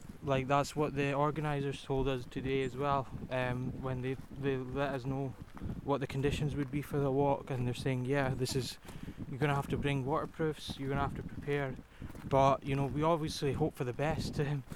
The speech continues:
so it was just like that day today where we had, we were prepared for the worst, but we ended up getting really nice weather.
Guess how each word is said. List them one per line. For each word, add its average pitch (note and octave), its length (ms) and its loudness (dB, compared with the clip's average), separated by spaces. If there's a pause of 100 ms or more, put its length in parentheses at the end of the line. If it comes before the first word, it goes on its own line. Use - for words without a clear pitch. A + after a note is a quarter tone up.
(220)
so D3 320 6
it D3 80 2
was C#3 100 2
just D#3 200 0
like D3 200 0
that D3 260 2
day D3+ 160 2
today D3 380 0
where C3 380 0 (500)
we C#3 200 4
had, D3 300 6
we C#3+ 120 0
were C#3 160 0
prepared - 360 0
for - 140 -2
the C3+ 120 0
worst, C#3 340 -2
but C3+ 200 -4
we C3 120 -2
ended C#3 200 -4
up C3 180 -2
getting C3 380 -2
really C3 220 -2
nice C3 320 -6
weather. C#3 300 -4